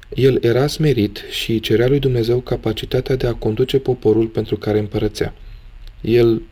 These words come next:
nu a căutat acest tip de deșteptăciune care să-l facă să câștige averi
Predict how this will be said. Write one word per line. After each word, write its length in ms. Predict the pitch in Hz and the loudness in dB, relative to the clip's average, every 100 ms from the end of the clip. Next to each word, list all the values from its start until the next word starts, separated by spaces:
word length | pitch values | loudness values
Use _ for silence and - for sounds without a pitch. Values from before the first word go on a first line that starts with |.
| - | -10
nu 140 | 143 156 | -2 -2
a 60 | |
căutat 540 | 147 131 117 113 110 - - - - - | 2 0 2 -2 -2 -6 -18 -20 -20 -8
acest 380 | 113 - 117 - - - - - - - - - - - - - - - - - | -6 -2 -4 -4 -14 -20 -20 -20 -20 -18 -18 -16 -16 -18 -16 -14 -14 -14 -10 -2
tip 240 | 123 - | -2 -2
de 220 | - 110 - | -4 -4 -2
deșteptăciune 760 | 107 120 113 110 - 151 101 - | 0 0 0 -4 0 0 0 0
care 200 | 104 101 | 0 0
să-l 180 | 104 | 0
facă 320 | 101 120 117 110 | 0 -2 -2 -2
să 180 | - | 0
câștige 440 | 98 104 - 117 107 | 0 -2 -4 0 0
averi 400 | 104 110 101 | 2 2 2